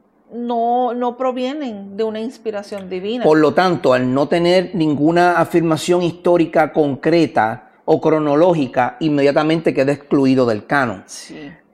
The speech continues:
Speaker 2: Estos libros justifican la falsedad y el engaño y hacen que la salvación dependa de obras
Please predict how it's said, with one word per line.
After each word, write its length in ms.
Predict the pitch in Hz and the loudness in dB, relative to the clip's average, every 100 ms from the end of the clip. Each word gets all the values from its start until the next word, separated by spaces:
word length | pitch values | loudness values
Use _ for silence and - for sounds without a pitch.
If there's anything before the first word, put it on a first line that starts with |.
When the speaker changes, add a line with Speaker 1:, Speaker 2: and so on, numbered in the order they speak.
| _ | _
Speaker 2:
Estos 320 | 170 170 214 | 0 2 4
libros 320 | 202 214 208 202 | 4 4 4 4
justifican 640 | 202 202 185 208 208 190 | 4 2 0 0 2 2
la 80 | 170 | 2
falsedad 760 | - 151 - 156 139 156 175 - | 0 -2 0 0 2 2 0 0
y 120 | 165 | 2
el 80 | 151 | 4
engaño 640 | 143 135 143 131 123 120 - | 2 2 2 0 -2 -4 -2
y 180 | 135 | 2
hacen 340 | 143 175 196 160 | 4 4 0 0
que 120 | 147 | 2
la 80 | 135 | 2
salvación 760 | 139 135 131 123 165 226 285 - - | 2 0 0 0 0 2 0 -6 -16
dependa 600 | - 139 151 180 190 202 | -2 0 2 2 2 0
de 200 | 185 143 | 0 0
obras 480 | 135 147 156 151 - | 2 4 2 0 -6